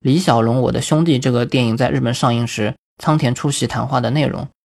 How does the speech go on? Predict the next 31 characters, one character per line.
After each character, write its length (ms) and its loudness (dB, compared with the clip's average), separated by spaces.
其 140 2
中 180 6
记 120 4
到 100 8
了 140 8
两 240 4
点， 240 0
都 160 2
是 100 0
他 120 4
说 180 0
的 80 0
啊。 160 -8
一 100 4
呢 280 6
是 220 2
双 220 2
截 140 4
棍 160 4
是 100 -2
日 100 2
本 140 2
的 80 2
武 140 -4
器， 300 -8
另 160 4
一 60 6
个 80 6
呢 140 4
就 120 4
是 300 -2